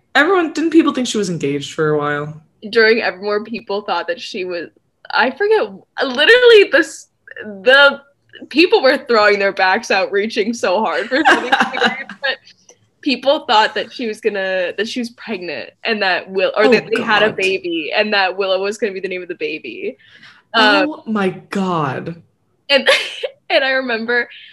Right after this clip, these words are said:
Speaker 2: I think it was, like, in the Gold Rush music video,
Speaker 1: Mm-hmm.
Speaker 2: there was, like, a picture of it, or s-,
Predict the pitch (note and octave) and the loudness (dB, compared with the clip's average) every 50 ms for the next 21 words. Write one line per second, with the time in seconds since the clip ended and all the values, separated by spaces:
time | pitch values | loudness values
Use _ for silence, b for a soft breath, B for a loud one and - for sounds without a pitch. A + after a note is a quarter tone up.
0 | B B B B B _ _ - - C#4 B3+ - A3 G#3+ B3 D4 D4+ D#4 D#4 - | B B B B B _ _ -6 -6 -4 0 0 -2 -2 -2 -8 -8 -8 -10 -8
1 | D#4+ D#4 D4+ D4 C4 - - - - A#3 A#3+ A#3+ A#3+ A3+ A#3 - F#3 F3+ F#3 F3+ | -6 -6 -6 -6 -8 -12 -10 -4 -2 -2 0 0 -2 -4 -4 -6 -6 -6 -6 -4
2 | F#3+ G3 G3+ A3+ A#3 B3 A#3 G#3+ A#3 A#3 A3+ A3 A3+ A#3 A3+ A3 A3 A3 A3 A3 | -4 -4 -4 -4 -4 -6 -8 -8 -6 -2 -2 -2 0 0 -2 -2 -4 -4 -4 -2
3 | G#3+ A3 G#3+ G#3 - _ _ - - F#3 F3+ E3+ E3 D#3+ D3+ G3+ G3+ - G3+ A3 | -2 -2 -2 -4 -8 _ _ -12 -10 -8 -8 -6 -6 -4 -4 -4 -4 -4 -6 -10
4 | G#3+ - - F#3+ G3 - - G#3+ - G3+ - - A3 G3 F#3+ F#3+ F#3 G3 F#3 - | -10 -8 -10 -10 -10 -10 -10 -10 -10 -10 -10 -8 -6 -4 -4 -4 -4 -4 -4 -4
5 | - G#3+ A3 | -4 -6 -6